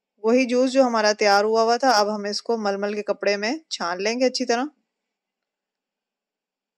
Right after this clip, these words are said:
अगर आपके पास मलमल का कपड़ा नहीं है तो आपने जाली वाले दुपट्टे से भी छान सकते हैं।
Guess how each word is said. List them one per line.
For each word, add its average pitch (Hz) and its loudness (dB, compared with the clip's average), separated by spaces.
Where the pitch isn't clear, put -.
अगर 214 -2
आपके 214 2
पास 254 0
मलमल 226 0
का 240 -2
कपड़ा 226 0
नहीं 226 -2
है 277 -2
तो 269 0
आपने 214 0
जाली 196 2
वाले 208 0
दुपट्टे 202 -4
से 247 -4
भी 240 -6
छान 202 -4
सकते 226 -6
हैं। 269 -4